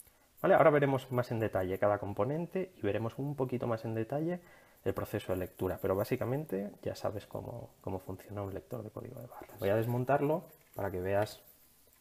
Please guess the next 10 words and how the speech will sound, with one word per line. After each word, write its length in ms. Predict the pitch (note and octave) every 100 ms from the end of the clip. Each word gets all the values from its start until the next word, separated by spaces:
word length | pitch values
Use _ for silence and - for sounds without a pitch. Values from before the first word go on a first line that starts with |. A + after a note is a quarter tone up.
| _ - _ _ _ _ - - - _ _
como 400 | A2+ G2+ F#2+ - -
otro 260 | G#2+ A2
de 100 | A#2
los 460 | A2+ A2 G#2+ - - _ _
artículos 760 | G#2+ - G#2 A2 A2 G#2+ - - _ _ _
que 80 | -
veremos 400 | G2 G2+ G#2 -
en 60 | G2+
el 100 | G2
blog 260 | A2+ C3+